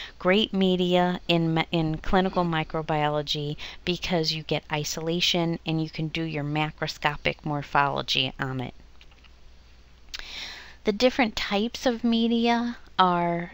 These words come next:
supportive, selective, differential, enrichment media, or enriched media. Supportive media is just your general type of media that's gonna support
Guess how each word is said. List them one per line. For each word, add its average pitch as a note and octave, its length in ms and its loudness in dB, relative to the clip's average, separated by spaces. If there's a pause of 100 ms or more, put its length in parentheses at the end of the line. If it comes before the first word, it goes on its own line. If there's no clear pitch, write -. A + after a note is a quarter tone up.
supportive, F#3+ 1200 -2
selective, F3+ 880 -2 (120)
differential, E3+ 1000 -2 (100)
enrichment F3 1400 0
media, A3 600 2
or F#3 180 2
enriched E3 840 0 (100)
media. C#3 560 -4 (1700)
Supportive D4+ 840 -2
media F3+ 720 2
is E3+ 180 -2
just - 360 -4
your D3+ 100 -4 (100)
general F#3 840 2
type - 560 -6
of D#3+ 200 -2
media C#3+ 720 0
that's - 180 -4
gonna D#3 240 -4
support - 680 -4